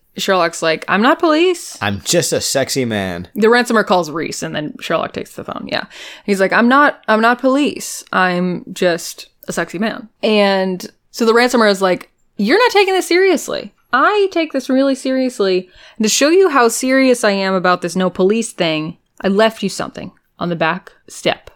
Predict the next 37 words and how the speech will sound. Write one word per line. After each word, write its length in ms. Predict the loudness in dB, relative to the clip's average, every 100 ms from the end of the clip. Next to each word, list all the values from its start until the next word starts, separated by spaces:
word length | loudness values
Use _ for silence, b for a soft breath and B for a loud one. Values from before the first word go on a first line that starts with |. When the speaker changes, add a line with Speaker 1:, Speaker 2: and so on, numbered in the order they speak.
| -2
Speaker 1:
And 140 | 2
they 80 | 4
go 240 | 4 4
out 240 | 4 0 -2
to 100 | -4
the 100 | -2
back 340 | 0 0 -2
porch. 680 | -6 0 0 0 -6 -14 -14 _ _
This 160 | -2 2
back 300 | 2 2 2
area 520 | 4 6 4 2 -4 0
continues 400 | 2 4 2 2
to 80 | 2
be 160 | 4
an 100 | 4
area 340 | 4 4 4 2
of 80 | 2
vulnerability 640 | 4 4 4 4 6 4
for 120 | 2 0
the 100 | 2
brownstone 480 | 2 2 0 -2
that 120 | -2 0
they 220 | -2 -2 0
just 260 | 0 2
don't 380 | 0 0 0 -2
do 160 | 0 0
anything 300 | -2 -8 -6
about. 380 | -2 -2 -4 -6
Speaker 2:
No. 340 | -2 -2 -4 _ -4
Speaker 1:
There's 260 | 2 2
one 300 | 4 2 2
camera 320 | 2 2 2 2
out 200 | 0 0
there 180 | -2 0
that 160 | 0
doesn't 240 | 0 -2 -4
even 400 | -4 -6 -6